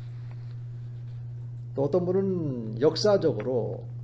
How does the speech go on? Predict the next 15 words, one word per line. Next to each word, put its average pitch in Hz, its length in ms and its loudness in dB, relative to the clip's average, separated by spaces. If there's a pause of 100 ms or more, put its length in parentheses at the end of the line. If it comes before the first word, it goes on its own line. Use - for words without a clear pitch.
역사 147 540 2
안에 120 220 -2
우리 117 300 -2
침례교가 139 1000 0
언제 120 520 0
등장했는지 135 1000 -4 (100)
또 175 140 -6
그런 196 380 -2
관점에서 147 880 -2 (100)
볼 123 180 -6
때에 165 400 -2 (800)
또 208 120 4
다른, 202 400 0 (1300)
어, - 220 -8 (1400)
답변이 123 560 -2